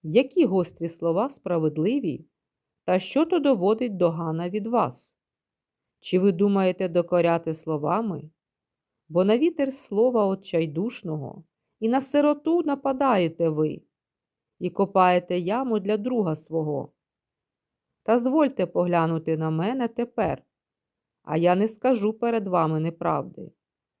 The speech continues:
Верніться ж, хай кривди не буде, і верніться, ще втім моя правда. Хіба в мене на язиці є неправда?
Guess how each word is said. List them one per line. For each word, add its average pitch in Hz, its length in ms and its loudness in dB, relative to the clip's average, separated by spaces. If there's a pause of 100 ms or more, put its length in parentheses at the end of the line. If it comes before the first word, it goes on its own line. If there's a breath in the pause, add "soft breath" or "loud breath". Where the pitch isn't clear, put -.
(120)
Верніться 220 720 2
ж, - 220 -20 (380)
хай 220 320 0
кривди 208 420 2
не 175 140 -2
буде, 143 500 -10 (600)
і 185 140 0
верніться, 170 800 0 (140)
ще - 260 -4
втім 180 460 -4
моя 185 300 0
правда. 190 540 -2 (800)
Хіба 196 400 2
в 202 40 2
мене 196 360 2
на 180 140 -2
язиці 175 560 -4
є 175 260 0
неправда? 160 720 -4